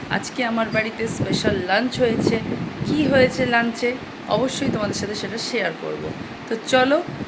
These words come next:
এখন লাঞ্চ টেবিলে যাওয়া যাক। So গাইস, একদম বসে গেছি ডাইনিং টেবিলে লাঞ্চের থালি নিয়ে। দেখাই, এই যে আজকে লাস্ট সানডে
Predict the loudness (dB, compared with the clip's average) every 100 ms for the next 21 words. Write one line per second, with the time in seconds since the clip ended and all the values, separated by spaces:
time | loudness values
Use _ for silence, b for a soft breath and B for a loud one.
0 | -6 -2 0 0 0 2 2 0 -2 0
1 | -2 -2 -2 -2 0 0 -2 -4 -6 -10
2 | -12 -12 -12 -12 -10 -8 -4 -4 -6 -10
3 | -10 -12 -12 -10 -4 0 2 6 6 6
4 | 2 -2 -2 0 0 0 0 0 2 2
5 | 2 0 0 0 0 -2 -8 -8 -6 -6
6 | -2 0 2 2 0 -2 -2 -2 -2 -2
7 | -4 -10 -8 -2 -2 -2 -2 -2 0 -2
8 | 0 -4 -4 -6 -6 -8 -8 -4 -6 -6
9 | -8 -2 -2 0 -4 -6 -10 -6 2 2
10 | 2 0 -2 -2 -6 -8 -8 -10 -10 -10
11 | -2 -2 -2 4 6 6 4 -2 -10 -12
12 | -10 -10 -8 2 4 4 4 2 4 4